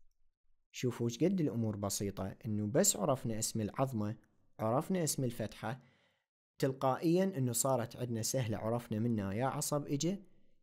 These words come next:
يا، آه، يعني وعاء دموي فات.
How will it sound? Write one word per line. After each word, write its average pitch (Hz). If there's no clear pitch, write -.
يا، 120
آه، 101
يعني 98
وعاء 107
دموي 123
فات. 107